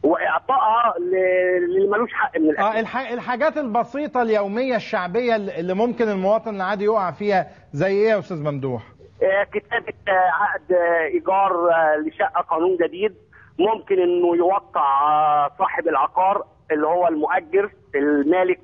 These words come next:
Speaker 1: الفعلي للشقة أو ال-، الأرض أو العمارة الأساسية أو سيارة،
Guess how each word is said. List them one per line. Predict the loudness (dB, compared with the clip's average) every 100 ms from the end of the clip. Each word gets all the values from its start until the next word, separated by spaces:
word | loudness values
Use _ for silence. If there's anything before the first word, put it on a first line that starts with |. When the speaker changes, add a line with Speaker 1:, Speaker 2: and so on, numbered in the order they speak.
| -4 -2
Speaker 1:
الفعلي | -2 -2 -2 0
للشقة | 0 -4 -4 -2 0 0
أو | 0 0
ال-، | 0 0
الأرض | -2 0 -2 -2 -2
أو | 0 2 2
العمارة | 0 -4 -8 -10 -8 -8 -12 -16 -2
الأساسية | 2 2 0 -6 -6
أو | -2 -2 -2
سيارة، | 0 2 2 0